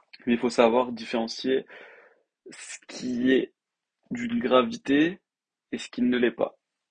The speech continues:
Et si on juge que-, que-, quelque chose comme une activité importante à nos yeux et qui est pas plu par notre partenaire, ce partenaire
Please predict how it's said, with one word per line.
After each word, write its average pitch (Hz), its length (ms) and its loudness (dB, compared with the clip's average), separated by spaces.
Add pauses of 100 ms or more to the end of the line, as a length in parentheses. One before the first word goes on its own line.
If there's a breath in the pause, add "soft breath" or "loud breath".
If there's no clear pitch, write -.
(180)
Et 107 300 2
si - 200 -2
on 135 280 4
juge 127 300 -8 (140)
que-, 101 240 -12
que-, 117 140 -4
quelque 120 300 -6
chose 131 240 -8
comme 110 140 -4
une 110 80 -2
activité 113 520 -6
importante 123 600 -4
à 113 60 -2
nos 113 100 -2
yeux 120 340 -4 (400 loud breath)
et - 160 -6
qui - 80 -6
est 104 40 0
pas 110 160 -2
plu - 160 -18
par 104 160 -8
notre 104 180 -14
partenaire, - 520 -2
ce - 240 0
partenaire 127 680 2